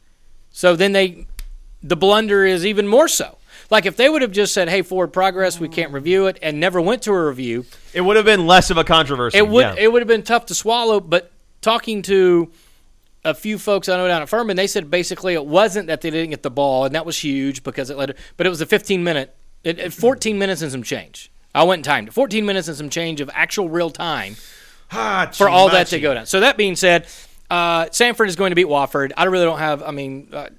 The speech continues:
Speaker 1: you know, I hope
Speaker 2: Samford should, should torch Wofford.
Speaker 1: I, I, I hope Conklin gives them a game, uh, but, I mean, complains about transfers, but, I mean, Sanford's probably gonna roll in that one.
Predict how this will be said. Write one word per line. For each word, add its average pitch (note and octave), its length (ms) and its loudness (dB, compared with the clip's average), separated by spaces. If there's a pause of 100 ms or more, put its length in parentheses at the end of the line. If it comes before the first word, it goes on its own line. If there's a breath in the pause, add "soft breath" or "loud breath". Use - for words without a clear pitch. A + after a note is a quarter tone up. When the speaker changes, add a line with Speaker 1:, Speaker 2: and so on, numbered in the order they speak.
Speaker 1:
you - 160 -16
know, C3+ 60 -6
I C3+ 40 -4
hope E3+ 120 -2
Speaker 2:
Samford F3 440 0
should, B2 260 -6 (120)
should C#3+ 680 4 (240)
torch - 600 -2 (260)
Wofford. F2 320 -4
Speaker 1:
I, C#3+ 240 -6
I, C#3+ 180 -6 (320)
I B2 60 -4
hope E3+ 160 -2
Conklin D#3 340 -4
gives D3+ 180 -6
them D3+ 120 -10
a D3 40 -10
game, D3+ 520 -4
uh, C3+ 220 -12
but, B2+ 340 -6
I C3 80 -20
mean, B2+ 160 -10
complains C#3+ 400 -6
about C3+ 180 -6
transfers, C#3 480 -8
but, A#2+ 340 -14
I A#2+ 60 0
mean, A#2 160 -4
Sanford's C#3+ 340 -10
probably C#3 240 -6
gonna B2+ 140 -8
roll C3+ 220 0
in C3+ 60 -6
that C#3 140 -4
one. C3 120 -8